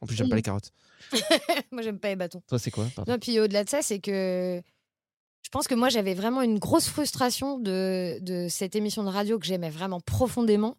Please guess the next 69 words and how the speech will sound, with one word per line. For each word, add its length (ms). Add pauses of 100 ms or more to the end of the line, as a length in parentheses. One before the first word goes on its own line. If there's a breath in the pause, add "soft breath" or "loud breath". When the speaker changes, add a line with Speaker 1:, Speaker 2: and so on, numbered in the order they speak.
(420)
Speaker 3:
Mais 220
tu 160
vois, 140
ce 160
temps 180
court 260
d'être 140
toujours, 340
euh, 360
régi 260
par 160
la 140
pub, 340 (140)
par, 260
euh, 80
la 140
musique, 420 (240 loud breath)
et 80
de 80
pas 140
passer 280
de 60
temps 160
finalement 340
avec 160
les 160
invités. 560
Euh, 120 (320 loud breath)
t'étais 240
toujours 260
là 160
cinq 200
minutes, 420
il 80
fallait 200
faire 200
ça, 320
et 60
puis 120
du 100
coup, 100
t'es 120
frustré 420
parce 160
que 100
t'as, 200
t'as 140
envie 140
d'en 140
apprendre 280
plus 220
et 40
tout. 220 (580)
Euh, 160
donc 160
du 100
coup, 80
c'était 160
l'évidence 440
de 140
se 40
dire, « 180
Bah, 140
on 140
a 20
envie 160
de 60
continuer, 640
euh, 420